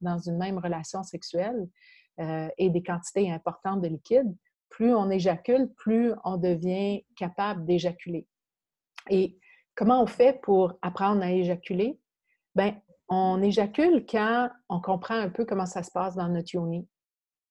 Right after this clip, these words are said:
Euh, quand on masse la, la zone du point G,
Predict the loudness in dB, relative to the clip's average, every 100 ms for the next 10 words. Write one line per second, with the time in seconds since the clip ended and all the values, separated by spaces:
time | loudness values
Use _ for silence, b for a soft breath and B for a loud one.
0 | _ -6 -6 -6 -4 -2 0 -2 -2 0
1 | 2 2 0 -2 -8 -16 -8 0 2 2
2 | 2 2 4 4 4 6 4 0 -2 -2
3 | 0 0 -2 -2